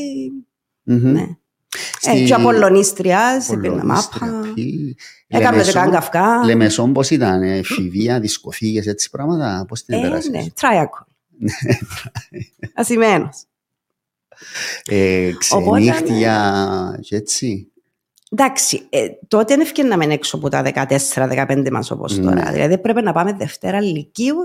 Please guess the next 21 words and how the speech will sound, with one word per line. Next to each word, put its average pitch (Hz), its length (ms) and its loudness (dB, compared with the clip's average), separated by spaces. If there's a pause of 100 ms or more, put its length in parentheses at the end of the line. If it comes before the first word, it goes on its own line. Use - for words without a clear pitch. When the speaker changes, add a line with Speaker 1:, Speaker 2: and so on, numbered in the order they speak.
(160)
Speaker 2:
και - 80 4
Speaker 1:
Μμμ. 151 60 2
Speaker 2:
πάλι 254 320 2
με 285 140 2 (260)
όριο. 139 400 2
Speaker 1:
Ναι. 98 500 4 (220)
Speaker 2:
Ε, 55 220 -6 (640)
και - 120 -2
έλεγχο, 208 260 4
τότε 151 140 0
δεν 170 100 0
υπήρχαν 175 340 0
ούτε 202 120 0
κινητά. 233 600 -4
Speaker 1:
Μμμ. 117 340 2 (920)
Speaker 2:
Εντάξει, - 640 -2
με 247 120 2
τη 220 120 0
δημοσιογραφία, 214 600 2
πώς 320 120 0 (120)
προέκυψε, 349 520 0